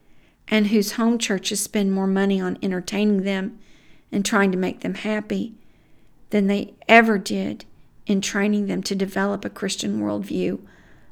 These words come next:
of all life and living. So you see, I think maybe with all of this Bernie Sanders junk, we're just reaping what we've sown. Why do you think young evangelicals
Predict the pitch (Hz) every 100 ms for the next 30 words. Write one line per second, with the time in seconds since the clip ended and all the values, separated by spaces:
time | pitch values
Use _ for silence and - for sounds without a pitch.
0 | - - 196 202 196 196 190 190 208 190
1 | 208 196 147 - 202 - _ _ _ -
2 | - - - - - - - 226 226 220
3 | 233 220 196 220 208 - 208 214 202 190
4 | 190 190 196 190 196 196 196 202 196 202
5 | 190 - 196 208 190 - - 190 180 -
6 | - - - - _ _ 208 226 214 -
7 | 202 214 220 214 208 - 220 220 - 208
8 | 214 202 170 175 _ _ _ - - -
9 | _ _ _ - - 247 254 233 285 330
10 | 254 214 - 196 196 196 208 208 202 190
11 | 190 190 202 202 196